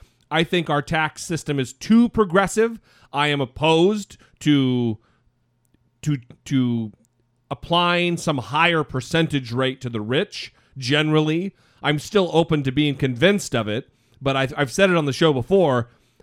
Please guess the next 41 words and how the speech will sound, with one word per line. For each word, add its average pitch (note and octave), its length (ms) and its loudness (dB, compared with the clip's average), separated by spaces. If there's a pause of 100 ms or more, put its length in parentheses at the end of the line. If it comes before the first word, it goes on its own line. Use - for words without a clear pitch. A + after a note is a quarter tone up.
(120)
I F3+ 160 2
don't F3 360 2
believe D3 400 2
that B2+ 100 -2
just D3 280 -2
because C#3+ 380 -2
you C3+ 80 -2
make C#3 320 0
a C3+ 60 2
million E3 600 2
dollars C#3+ 460 0
a B2 60 -4
year, B2 580 0 (440)
they D3+ 140 2
should B2+ 220 -4
tax C#3+ 340 -2
you C3+ 100 2
at - 80 -8
fifty. A#2 640 -4 (640)
But C#3+ 120 2
if C3 120 -2
you D#3 100 2
make D3+ 180 2
fifty F#3 340 -2
thousand F3+ 560 0
dollars A#2 380 0
a A#2 80 -2
year, G2 480 -6 (280)
you C3+ 180 -2
get C3+ 240 -2
taxed A2+ 480 -4
at G#2+ 240 -4
twenty-eight C#3+ 580 -2
percent. - 480 -12
I, A2+ 220 -10 (680)
I C#3+ 80 2
don't E3 220 6
think D#3 260 0
it C#3+ 100 -6
should C#3 220 -6
go, C3 480 2